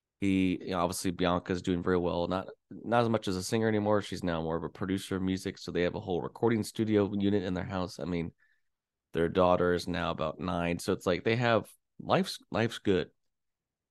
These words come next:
Dame sees this and he's very jealous and he wants this. And I love that they really, they took their time with setting up that Dame is trying to get revenge in a way, or just he's trying to find a way to really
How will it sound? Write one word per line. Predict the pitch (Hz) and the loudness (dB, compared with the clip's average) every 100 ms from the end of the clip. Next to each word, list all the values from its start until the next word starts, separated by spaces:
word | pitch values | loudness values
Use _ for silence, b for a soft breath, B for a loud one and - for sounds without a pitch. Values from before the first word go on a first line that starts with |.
| - | -6
Dame | - 104 107 98 | 4 6 6 4
sees | - 95 87 | 0 -4 -2
this | 76 67 - - | -4 -6 -8 -12
and | 69 85 | -8 -8
he's | 110 92 | -6 -6
very | - 82 80 | -6 -6 -6
jealous | 87 78 82 - | -4 -4 -4 -8
and | 90 | -8
he | 98 | -4
wants | 87 85 78 - | -4 -4 -8 -8
this. | 55 - - | -12 -12 -12
And | 85 - | -10 -10
I | - 82 - | -6 -6 -6
love | 85 98 95 | -2 0 2
that | 92 85 - | 0 -4 -2
they | 90 | -2
really, | 95 104 131 127 107 95 - _ _ _ _ _ _ _ - | 0 2 4 4 2 0 -4 _ _ _ _ _ _ _ -2
they | 107 | 0
took | 107 185 190 - | 0 -6 -4 0
their | 95 85 | 0 0
time | - - 92 95 82 73 - | -6 -10 -6 -4 -4 -6 -10
with | - 87 | -4 -4
setting | - 92 82 82 | -2 -4 -2 -2
up | 82 76 _ _ | -6 -8 _ _
that | - 80 - | -6 -6 -4
Dame | 87 85 85 78 - _ _ _ _ - | -4 -2 -4 -6 -12 _ _ _ _ -8
is | 87 | -6
trying | - - 90 | -6 -2 -2
to | 80 | -2
get | - 85 90 | -2 -2 0
revenge | 85 87 80 78 - | -2 0 -2 -2 -4
in | 85 | -6
a | 82 | -6
way, | 85 82 | -6 -6
or | - 85 | -4 -4
just | 82 - | -4 -8
he's | - 101 92 | -8 -8 -6
trying | - 95 | -2 0
to | 82 | 0
find | - 90 85 | -2 -2 0
a | |
way | 82 80 85 82 | -2 -2 -2 -4
to | - 90 78 | -6 -8 -2
really | 92 87 82 | 0 0 -2